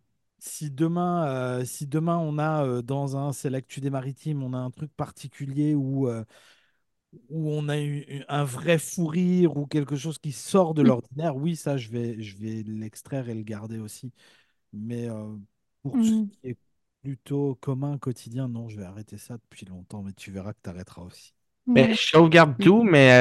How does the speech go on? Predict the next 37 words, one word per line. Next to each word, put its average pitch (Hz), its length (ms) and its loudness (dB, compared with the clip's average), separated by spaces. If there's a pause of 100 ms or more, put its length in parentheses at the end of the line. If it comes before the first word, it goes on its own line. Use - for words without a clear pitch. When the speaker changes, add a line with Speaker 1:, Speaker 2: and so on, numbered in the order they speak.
(180)
Speaker 3:
euh, 113 40 8
effectivement, 131 460 6
celle 156 180 6
que 131 140 6
je 117 80 4
réécoute, 127 300 8
c'est - 180 4
un 117 80 8
peu 139 140 6
le 127 140 10
même, 123 320 6
c'est 113 180 2
un 110 60 6
peu 135 140 4
par 131 140 4
rapport 113 280 6
aux 113 40 6
mêmes 120 180 8
critères 117 400 6
de 113 100 6
ce - 80 0
que 117 80 4
tu 110 100 -2
sauvegardes 110 480 4
aujourd'hui. 95 440 2
Fait - 160 -6
que - 60 -12
c'est - 140 -6
une 98 80 2
espèce 113 280 6
d'hybride 113 320 4
entre 98 180 0
les 95 60 2
deux. 92 160 -4 (680)
Speaker 4:
Mm. 180 340 -6 (400)
Speaker 3:
Ah, 254 80 -4
intéressant. 156 460 -2